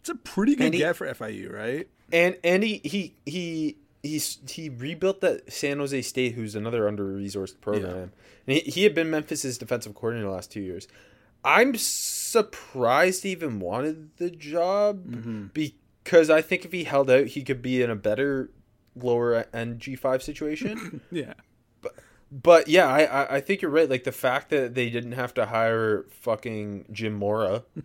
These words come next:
Speaker 1: <laughs>
Speaker 2: right? Like, I know he has, in, in both his
Speaker 1: George's last
Speaker 2: stops,
Speaker 1: resort, yeah. <laughs>
Speaker 2: San Jose State and Colorado, he has losing records at both, but he, he's a, he's more of a program builder, and he, he did that at both schools.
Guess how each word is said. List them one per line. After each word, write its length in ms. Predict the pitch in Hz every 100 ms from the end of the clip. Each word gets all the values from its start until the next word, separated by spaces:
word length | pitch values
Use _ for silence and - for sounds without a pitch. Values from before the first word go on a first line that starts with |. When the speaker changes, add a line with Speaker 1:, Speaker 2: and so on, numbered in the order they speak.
| -
Speaker 1:
<laughs> 1700 | 208 - 392 - - - _ - - - - _ - - - - _
Speaker 2:
right? 280 | - 117 180
Like, 180 | 185 170 330 247 - -
I 120 | 175
know 200 | 190 226
he 120 | 240
has, 180 | 240 190 - - _ -
in, 200 | 170 180
in 120 | 180
both 200 | 165 190
his 180 | 233 202
Speaker 1:
George's 60 | 175
last 280 | 151 139 139
Speaker 2:
stops, 260 | 135 117
Speaker 1:
resort, 280 | 127 120 113
yeah. 200 | 131 117 - - -
<laughs> 320 | - _ - -
Speaker 2:
San 280 | - 165
Jose 240 | 180 190 190
State 220 | - 156
and 100 | 131
Colorado, 340 | 139 127 107 101
he 60 |
has 120 | 127
losing 280 | 147 170 180
records 280 | 160 156 151
at 120 | 127
both, 280 | 113 - -
but 260 | 147 - - _ _ _ _
he, 420 | - - 170 165 - -
he's 240 | - 170 170
a, 80 | 156
he's 160 | 151
more 160 | 143 156
of 60 | 190
a 40 |
program 440 | 185 160 160 151
builder, 440 | 117 139 120 101 107
and 100 | 120
he, 120 | 123
he 160 | 117 110
did 180 | 117 151
that 120 | 151
at 60 | 120
both 220 | 123 -
schools. 640 | - 131 104 82 95